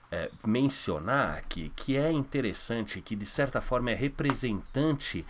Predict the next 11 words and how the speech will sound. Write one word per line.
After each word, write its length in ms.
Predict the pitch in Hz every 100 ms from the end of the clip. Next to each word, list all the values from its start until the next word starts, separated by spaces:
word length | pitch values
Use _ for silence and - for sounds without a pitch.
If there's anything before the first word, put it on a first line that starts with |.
| - - - - -
é, 360 | 104 110 104 -
do 400 | - 117 110 156 151 -
que 260 | 170 214
a 80 | 175
gente 400 | 143 147 139 135
vê 440 | 98 92 143 160
que 180 | 117 -
acontece 640 | 98 101 92 - 101 - 92
aqui 180 | -
no 140 | 92 85
Brasil, 600 | 82 85 76 113 120